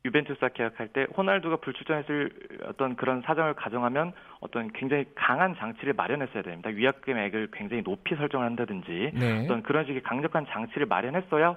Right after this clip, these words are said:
Speaker 1: 호날두가 쉽게 불출전을 결정하지 않았을 것입니다.
Speaker 2: 네.
Speaker 1: 이런 것들 모두 이 더 페스타의 과실 책임이라고 보입니다.
Speaker 2: 네. 뭐, 단순히 이제 피-, 티켓 값을 환불받는 걸 좀 넘어서서 이렇게 무리하게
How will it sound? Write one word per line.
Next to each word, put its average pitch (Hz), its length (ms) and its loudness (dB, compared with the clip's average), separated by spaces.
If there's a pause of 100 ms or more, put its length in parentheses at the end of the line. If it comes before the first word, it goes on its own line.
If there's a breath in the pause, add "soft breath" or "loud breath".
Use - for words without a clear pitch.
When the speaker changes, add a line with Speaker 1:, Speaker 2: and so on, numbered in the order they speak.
Speaker 1:
호날두가 170 460 0 (300 loud breath)
쉽게 - 200 2
불출전을 131 460 -2
결정하지 113 380 0
않았을 117 360 -2
것입니다. 87 500 -2 (100)
Speaker 2:
네. 117 220 0
Speaker 1:
이런 165 180 4
것들 165 280 2
모두 113 400 0
이 113 120 -2
더 - 140 -4
페스타의 143 380 2
과실 123 240 0
책임이라고 110 340 -2
보입니다. 76 460 -10 (180)
Speaker 2:
네. 117 320 2 (500 loud breath)
뭐, 147 280 2
단순히 175 480 6
이제 151 240 6
피-, - 220 -8
티켓 - 340 0
값을 196 400 2
환불받는 226 600 4
걸 208 120 2
좀 220 140 4
넘어서서 165 720 4
이렇게 175 260 -2
무리하게 196 840 6